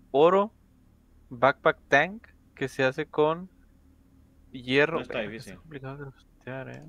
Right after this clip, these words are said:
Speaker 1: O sea,
Speaker 2: No,
Speaker 1: por
Speaker 2: no, no.
Speaker 1: materiales.
Speaker 2: Vamos a ocupar, vamos a ocupar, apúntale, pa, apúntale. Doce de cristal. Cuatro de hierro. Doce de cristal, cuatro de hierro.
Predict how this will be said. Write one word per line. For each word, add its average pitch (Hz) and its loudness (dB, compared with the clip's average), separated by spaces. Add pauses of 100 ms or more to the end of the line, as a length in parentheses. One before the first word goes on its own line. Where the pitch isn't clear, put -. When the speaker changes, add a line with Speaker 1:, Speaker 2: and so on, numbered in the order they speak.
(120)
Speaker 1:
O - -20
sea, 151 4
Speaker 2:
No, 147 -12
Speaker 1:
por 127 0
Speaker 2:
no, - 0
no. 127 0
Speaker 1:
materiales. 120 0 (220)
Speaker 2:
Vamos 156 -6
a - -8
ocupar, 131 -2 (400)
vamos 139 -10
a 143 -14
ocupar, 110 -6
apúntale, 120 -10
pa, 98 -14
apúntale. 113 -12 (960)
Doce 240 -4 (840)
de 113 -6 (380)
cristal. 139 -8 (1700)
Cuatro 156 -4
de 127 -6
hierro. 170 -8 (3500)
Doce 123 -14
de 117 -12
cristal, 151 -12
cuatro 147 -12
de 139 -8
hierro. 156 -12